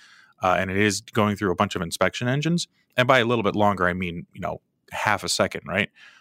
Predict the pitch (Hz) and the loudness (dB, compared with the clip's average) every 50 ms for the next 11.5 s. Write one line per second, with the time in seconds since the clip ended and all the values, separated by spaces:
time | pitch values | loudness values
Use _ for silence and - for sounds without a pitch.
0 | _ _ _ _ - 117 113 104 - - 107 117 110 104 104 - - - 151 160 | _ _ _ _ 2 4 4 4 2 0 -2 0 0 2 0 -2 -2 2 2 2
1 | 151 120 107 - 113 98 95 - 131 139 151 - - 107 101 92 92 92 - _ | 4 2 0 0 0 0 0 2 0 0 0 -4 -4 0 0 2 2 0 -2 _
2 | _ _ _ _ _ 120 110 - - - - 110 101 95 - - 151 147 110 71 | _ _ _ _ _ -2 -2 -2 -2 0 0 0 0 0 0 0 0 0 0 0
3 | 76 - - 104 135 156 139 104 92 87 87 - - - 90 85 87 85 85 82 | -2 -2 0 2 2 2 2 2 2 0 0 -4 -4 -2 -2 -2 -2 -2 -2 -2
4 | 85 104 - - - - _ _ _ _ _ - 101 98 90 95 101 95 95 104 | -4 -4 -6 -10 -20 -20 _ _ _ _ _ 0 2 2 2 0 -2 -4 -8 -4
5 | 113 110 95 90 104 117 123 120 117 110 - 113 117 120 - - 110 104 107 110 | -2 -2 -2 0 0 2 2 2 2 2 2 2 2 2 2 -2 -4 -2 0 0
6 | 101 104 101 95 95 95 - - 107 104 104 101 95 95 95 92 92 87 82 - | 2 2 2 2 0 -2 -4 -2 -2 0 0 0 0 0 0 0 -2 -4 -2 0
7 | - 127 143 135 101 92 - - _ _ _ _ _ _ _ - 104 101 98 101 | 2 2 4 4 2 2 0 -4 _ _ _ _ _ _ _ -2 0 2 4 4
8 | 98 98 95 95 87 - - 113 107 107 101 95 - 107 101 101 98 - _ - | 4 2 2 -2 -4 -2 0 0 0 0 -4 -2 0 2 2 2 0 -4 _ -8
9 | 110 - - - - 131 127 127 123 - - - - - 107 95 - - 135 131 | -4 -4 -4 0 0 2 2 2 0 -2 -4 -6 -4 -4 -4 -2 0 0 0 0
10 | - 113 - 104 101 95 95 98 95 - 95 98 98 95 92 92 82 69 90 - | -2 -4 -4 -4 -4 -2 0 0 0 2 2 2 0 0 -2 -4 -4 -4 -4 -2
11 | 92 - - 80 - - - - - | 0 0 0 0 -2 -4 -8 -14 -20